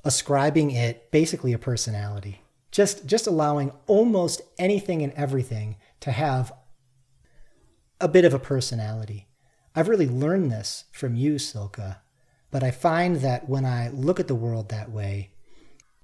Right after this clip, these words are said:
it does draw out some very creative stories and ideas. And so what I'm talking about is that the tree,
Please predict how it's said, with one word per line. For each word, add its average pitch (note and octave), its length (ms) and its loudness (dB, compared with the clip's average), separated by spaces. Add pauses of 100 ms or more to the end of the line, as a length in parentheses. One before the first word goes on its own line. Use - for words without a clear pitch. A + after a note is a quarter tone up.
it F#3 320 8
does C#3+ 680 2 (640)
draw C#3+ 340 4
out B2+ 520 -2
some B2+ 240 0
very B2+ 760 4
creative D3 680 2
stories B2+ 760 0
and G#2+ 100 -4
ideas. F#2+ 600 -6
And D3 120 -2
so E3 120 4
what D3+ 100 4
I'm C#3+ 120 0
talking D3 420 2
about A#2 260 0
is A2 140 -4
that A2+ 240 -4 (420)
the D#3 80 0
tree, C#3+ 640 4